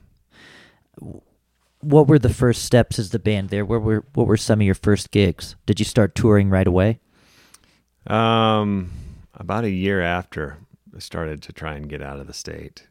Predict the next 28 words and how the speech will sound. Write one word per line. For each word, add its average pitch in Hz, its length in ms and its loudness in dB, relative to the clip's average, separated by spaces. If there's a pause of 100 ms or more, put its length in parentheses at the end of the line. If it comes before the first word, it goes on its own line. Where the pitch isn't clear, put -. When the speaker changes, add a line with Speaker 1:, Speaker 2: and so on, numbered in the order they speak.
(160)
Speaker 2:
a - 40 -18
year 78 140 -14
and 73 100 -14
a 73 40 -16
half 73 240 -16
after. 78 440 -18 (800)
But 82 300 -10 (520)
that 107 160 -10
was 98 200 -10
easier 87 800 -8 (260)
for 92 140 -12
me 85 180 -10
at 76 80 -14
that 82 260 -6
point, 78 240 -12
'cause 73 160 -16
I'd 73 180 -12
had 76 180 -12
all 71 120 -10
this 71 200 -14
experience 78 600 -14
in - 200 -18
other 58 220 -18
bands. - 680 -16 (760)
Speaker 1:
Yeah. 87 220 -6 (220)
Speaker 2:
Um, 73 320 -16 (1300)
but, 78 460 -12
uh, 76 420 -10